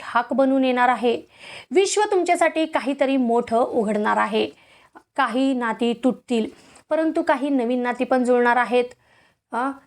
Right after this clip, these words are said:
काही संधी हरवतील, पण काही नवीन संधी तुमचं दार ठोठावणार आहेत, तुमचं आयुष्य बदलणार आहे.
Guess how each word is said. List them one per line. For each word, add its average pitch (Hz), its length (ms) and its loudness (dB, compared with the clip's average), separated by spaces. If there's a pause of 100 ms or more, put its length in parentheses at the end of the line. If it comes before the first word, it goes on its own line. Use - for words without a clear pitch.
(300)
काही 269 420 0
संधी 254 400 0
हरवतील, 233 500 0
पण 247 180 -2
काही 254 280 -2
नवीन 254 280 -2
संधी 262 460 0 (340)
तुमचं 254 360 -2
दार 220 380 2
ठोठावणार 233 560 0
आहेत, 226 260 0 (480)
तुमचं 277 260 4 (120)
आयुष्य 254 360 -2
बदलणार 233 380 2
आहे. 220 280 0